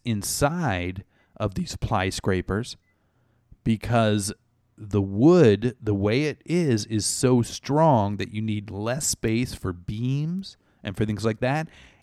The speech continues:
And it wouldn't seem possible, but it is incredibly fire resistant. Because if a fire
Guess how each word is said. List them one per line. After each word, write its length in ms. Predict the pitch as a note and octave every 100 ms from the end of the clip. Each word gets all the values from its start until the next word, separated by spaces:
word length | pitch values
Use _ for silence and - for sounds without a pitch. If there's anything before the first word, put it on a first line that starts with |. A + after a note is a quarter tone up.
| -
And 400 | C3 B2+ A#2+ A#2+ _ _ -
it 240 | A#2+ A#2
wouldn't 440 | A#2+ D3 D#3+ D3 -
seem 680 | - - D3+ D3 C#3+ C#3 C3+ _ _ _ _ _ _ _ _ _ _ -
possible, 600 | D#3 D#3+ - A3 A#3+ - _ _ _ _ _ _ _ _ _
but 140 | - B2
it 140 | C3
is 260 | C3 B2+ A2+ -
incredibly 1500 | B2 B2 A#2 _ _ - - - E3+ A#3 F3 G2+ G2 G2 - _ _ _ _
fire 260 | - F#3 E3
resistant. 600 | F2 F2 E2+ - - - _ _ _ _ _ _ _ _ _ _ _ -
Because 480 | A#2 C3 A#2 G#2 - -
if 260 | F#3+ - -
a 80 | C#3+
fire 680 | - C#3+ D#3 C#3 B2+ B2